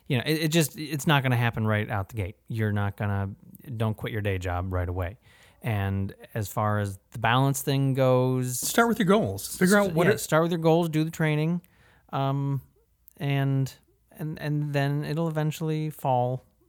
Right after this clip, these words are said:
Speaker 1: into place as long as you stick with it. I think that's the big thing, is that people get,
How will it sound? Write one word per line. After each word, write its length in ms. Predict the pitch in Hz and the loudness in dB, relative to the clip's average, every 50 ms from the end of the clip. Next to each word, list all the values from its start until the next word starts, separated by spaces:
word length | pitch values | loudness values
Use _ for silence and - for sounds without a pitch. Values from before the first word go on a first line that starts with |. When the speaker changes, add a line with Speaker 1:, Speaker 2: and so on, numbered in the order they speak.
| _ _ _ | _ _ _
Speaker 1:
into 180 | - 139 135 117 | 0 0 0 0
place 640 | - - 113 107 113 143 156 - - - - - _ _ _ _ | 0 -2 -2 -2 -2 -2 -4 -8 -14 -18 -20 -20 _ _ _ _
as 160 | 196 143 135 | -8 -4 0
long 120 | 135 127 120 | 2 2 2
as 40 | 113 | 0
you 20 | 98 | -2
stick 280 | - - 147 147 - | -2 -4 -4 -4 -4
with 140 | 120 107 107 | -6 -4 -2
it. 140 | 113 120 160 170 | -2 -4 -4 -4
I 80 | 160 131 | -2 0
think 160 | 139 147 123 117 | 2 2 2 2
that's 200 | 117 127 123 - | 0 0 -2 -4
the 80 | - 104 | -8 -6
big 240 | 98 104 101 95 | -4 -4 -4 -4
thing, 200 | - - 101 101 | -4 -4 -2 0
is 140 | 101 101 98 98 | 0 0 0 -2
that 140 | 98 95 - - _ _ - - _ _ _ _ _ _ _ _ | -4 -4 -4 -8 _ _ -20 -20 _ _ _ _ _ _ _ _
people 260 | - 123 110 110 104 | -8 -6 -4 -4 -4
get, 260 | 101 104 101 101 - | -2 -2 -2 -4 -4